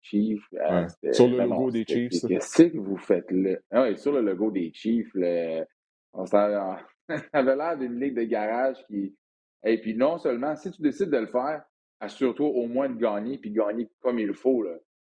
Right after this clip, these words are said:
Speaker 1: Ils se sont fait sacrer une volée monumentale. Et, euh, avoir fait, avoir fait partie de cette organisation-là, euh, dimanche, j'aurais été gêné.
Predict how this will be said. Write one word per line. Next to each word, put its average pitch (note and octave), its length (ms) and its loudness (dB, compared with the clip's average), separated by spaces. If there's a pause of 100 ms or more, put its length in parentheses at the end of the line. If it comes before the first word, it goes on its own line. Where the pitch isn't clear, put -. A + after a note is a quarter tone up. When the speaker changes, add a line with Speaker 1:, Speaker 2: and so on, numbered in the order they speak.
(140)
Speaker 1:
Ils A2 100 -10
se A#2+ 120 4
sont A2 240 0
fait B2 260 0
sacrer C3+ 520 -2
une G#2+ 240 -4
volée A2 360 2
monumentale. B2+ 1160 -2 (540)
Et, G2+ 200 4
euh, F#2+ 360 0 (140)
avoir C3 380 2
fait, D3 340 -2
avoir C3+ 320 0
fait - 160 -2
partie C3 220 -6
de E3+ 60 -4
cette - 100 -16
organisation-là, A#2+ 920 -2 (440)
euh, G#2 160 2
dimanche, A2+ 480 -2
j'aurais G#2 260 0
été G2+ 240 -6 (100)
gêné. G#2 680 0